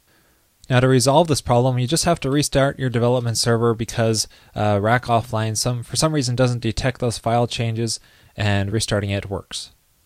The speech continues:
And now we should be back in business. When you make a change in development, a couple reloads later, it should show up in the browser.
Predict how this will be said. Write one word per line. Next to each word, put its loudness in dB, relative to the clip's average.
And -2
now 4
we 0
should 0
be 0
back 2
in -2
business. -4
When -2
you 0
make -2
a 0
change -2
in -6
development, 0
a -6
couple -2
reloads 2
later, 0
it -8
should -2
show 2
up 2
in -4
the -4
browser. -6